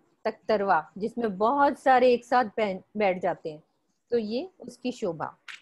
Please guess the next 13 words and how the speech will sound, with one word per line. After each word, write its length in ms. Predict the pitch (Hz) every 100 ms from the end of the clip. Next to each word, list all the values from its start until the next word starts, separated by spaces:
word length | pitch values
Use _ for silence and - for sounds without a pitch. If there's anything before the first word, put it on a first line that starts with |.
| _ _ _ _ _ _ _ _ _
तो 280 | 320 370 392 _ 233
ऐसे 360 | 233 233 302
जब 300 | 214 262 277
हम 220 | 302 453 - _ 240
असवारी 720 | 233 277 226 220 220 285 330
के 220 | 320 302
समय 520 | - 226 208 185 147 _ _ _ _ _ -
हम 260 | 277 285 302
सब 300 | - 311 269
याद 500 | 220 202 196 233 262
करें 380 | 240 214 220 349 _ _ _
कि 200 | 277 - _
कैसे 520 | 247 214 233 - 294